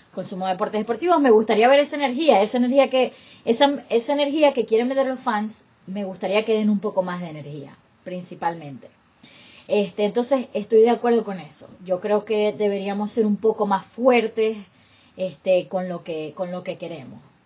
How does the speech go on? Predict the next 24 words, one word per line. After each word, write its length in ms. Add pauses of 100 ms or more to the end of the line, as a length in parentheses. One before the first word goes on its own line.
(220)
antes 320
de 80
firmar 340
un 100
contrato. 600 (680)
Eso. 480 (100)
Y 280
segundo, 640 (180)
este, 760 (640)
no, 320
no 160
tengo 200
nada 180
que 120
cambiar 360
sobre 720
que 500 (100)
quizás 420
el 140
hombre 260
está 500 (300)
mucho 460
más 160
pendiente 520